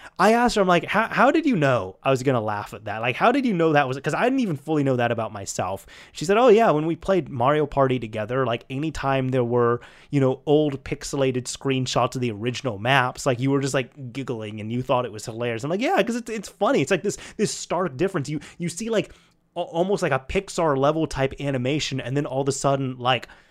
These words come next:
a, a, a, a poor low resolution four eighty I image on screen. Like,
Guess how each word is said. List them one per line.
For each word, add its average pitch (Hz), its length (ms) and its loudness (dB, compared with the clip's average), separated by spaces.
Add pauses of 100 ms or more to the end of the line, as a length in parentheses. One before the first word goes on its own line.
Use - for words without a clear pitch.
(440)
a, 151 120 -12 (280)
a, 143 400 -4 (120)
a, 113 100 -6 (380)
a 147 100 -2 (720)
poor 185 500 6
low 156 300 4
resolution 147 720 2
four 156 580 -2
eighty 139 420 -8
I 123 460 0
image 120 420 -6
on 104 280 -8
screen. 101 480 -10
Like, 113 200 -6